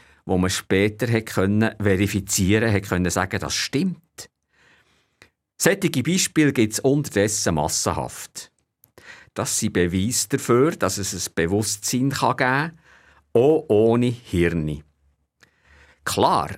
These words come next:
was denn nach dem endgültigen Tod wirklich ist, das ist damit streng naturwissenschaftlich natürlich noch nicht bewiesen.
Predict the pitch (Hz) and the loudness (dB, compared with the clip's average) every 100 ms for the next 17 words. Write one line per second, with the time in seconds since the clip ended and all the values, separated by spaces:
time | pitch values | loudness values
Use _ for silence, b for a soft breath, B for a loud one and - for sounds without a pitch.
0 | - _ _ 113 95 95 147 - - 120 | -16 _ _ -14 -6 -2 0 -2 0 2
1 | 113 107 - 90 101 123 139 127 120 - | 2 0 -2 -2 0 -2 0 0 0 -2
2 | 104 92 - - 120 101 98 - 104 113 | -4 -4 -4 0 2 0 -4 -8 -2 0
3 | 117 113 - 82 - 175 139 - 98 104 | 2 -2 -6 -8 -2 0 0 0 -2 -2
4 | 98 - 110 110 110 92 87 - - 113 | -2 -2 0 0 0 0 -2 -2 -4 -2
5 | 92 95 82 78 143 170 143 139 131 113 | -2 -2 -4 -4 0 0 2 0 -2 0
6 | 87 87 - 90 85 78 - 90 - - | 0 -2 -6 -6 -6 -6 -4 -2 -4 -4
7 | 87 147 190 202 160 98 - 69 | -2 0 2 0 2 0 -4 -10